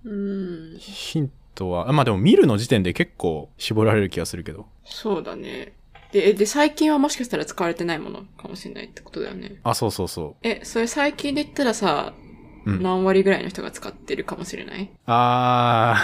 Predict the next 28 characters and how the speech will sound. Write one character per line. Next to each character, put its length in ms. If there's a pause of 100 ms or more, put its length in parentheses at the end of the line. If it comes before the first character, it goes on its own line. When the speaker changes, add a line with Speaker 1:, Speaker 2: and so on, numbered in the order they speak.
(180)
Speaker 2:
ー、 80
<laughs> 0
え 120
っ 20 (100)
と 140
ね、 500 (640)
最 420 (140)
近 320
そ 220
れ 120
を 220
メ 160
イ 100
ン 80
で 100
使 160
っ 60
て 100
る 60
人 140
は 60
全 260
然 200
い 60
な 120
い 80
け 120
ど、 300